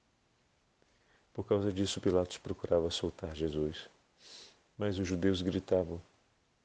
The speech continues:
"Se soltas este homem, não és amigo de César. Todo aquele que se faz rei declara-se contra César." Ouvindo essas palavras, Pilatos trouxe Jesus para fora e sentou-se no tribunal,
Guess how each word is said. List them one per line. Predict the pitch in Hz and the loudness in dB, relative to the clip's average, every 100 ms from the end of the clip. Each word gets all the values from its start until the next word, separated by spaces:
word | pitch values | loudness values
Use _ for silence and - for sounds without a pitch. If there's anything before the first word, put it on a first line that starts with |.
| _ _ - | _ _ -10
"Se | 104 | -6
soltas | - 113 113 110 92 | 4 6 6 2 -2
este | 98 92 - | -2 -2 0
homem, | 92 87 82 80 - _ _ _ _ _ - | 0 2 -2 -8 -14 _ _ _ _ _ -6
não | 95 | -2
és | 95 87 | 0 0
amigo | 90 87 82 | -2 -2 -2
de | 90 | -2
César. | - - 78 73 - - _ _ _ _ _ _ _ _ | -2 -4 -6 -6 -12 -20 _ _ _ _ _ _ _ _
Todo | - 92 | -6 -4
aquele | - 87 | -2 -4
que | - | -4
se | - | -4
faz | 87 - 90 87 87 | 0 4 4 4 -2
rei | - 98 95 92 - _ _ - | 0 2 2 0 -12 _ _ -10
declara-se | 101 - 87 82 87 - | -8 -2 0 0 -2 -8
contra | - 87 85 82 | -4 -4 -2 -2
César." | - 78 76 - - _ _ _ _ _ _ _ _ _ _ _ - | 0 -2 -2 -8 -20 _ _ _ _ _ _ _ _ _ _ _ -6
Ouvindo | 101 117 110 | 0 2 4
essas | 110 107 | 4 4
palavras, | - 104 101 110 104 101 | 4 4 6 6 4 -2
Pilatos | - 92 87 85 - | -2 2 2 2 -6
trouxe | - 90 90 90 | 0 0 0 0
Jesus | 85 80 87 | 0 0 -2
para | - - | -2 -4
fora | - - 95 95 | -4 -2 4 4
e | 95 | 2
sentou-se | - 95 85 92 82 - | -2 -4 -2 -2 -2 -4
no | 82 | -6
tribunal, | 78 - 87 82 80 78 | -6 -4 -2 0 0 -2